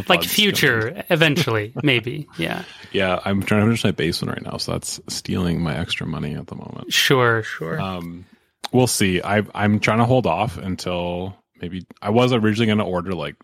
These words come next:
Speaker 2: now, and the one I mentioned earlier that I ordered is, is for, like, a, a nonprofit that I help with audio video, but I
Speaker 1: Right.
Speaker 2: can basically have free reign on that machine. Um,
Speaker 1: <laughs>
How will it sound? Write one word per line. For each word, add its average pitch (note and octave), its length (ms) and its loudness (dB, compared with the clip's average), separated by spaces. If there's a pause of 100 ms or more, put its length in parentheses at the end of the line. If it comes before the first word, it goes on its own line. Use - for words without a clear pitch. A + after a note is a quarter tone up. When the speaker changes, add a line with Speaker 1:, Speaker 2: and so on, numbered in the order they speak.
Speaker 2:
now, E2+ 380 -6
and G#2 120 2
the G#2 60 4
one G2+ 160 2
I F#2+ 200 2 (100)
mentioned F#2+ 340 0
earlier F#2+ 200 2
that G#2+ 100 4
I - 20 2
ordered G#2 320 4
is, - 160 -2
is F2+ 220 -2
for, - 240 -4
like, - 240 -6
a, - 400 -4 (320)
a - 20 -4
nonprofit F#2 720 0
that A#2 160 -2
I A#2+ 220 -2 (220)
help G#2+ 300 -2
with G#2 240 0
audio G2 260 2
video, G#2 400 2 (340)
but - 100 4
I A2+ 80 4
Speaker 1:
Right. A2+ 100 2
Speaker 2:
can - 220 -2 (180)
basically F2+ 300 -6
have F2 160 -4
free E2+ 200 -4
reign F2 360 -2
on G#2 160 0
that F#2 100 -4
machine. G#2+ 460 -2 (720)
Um, G#2+ 760 2
Speaker 1:
<laughs> - 40 -20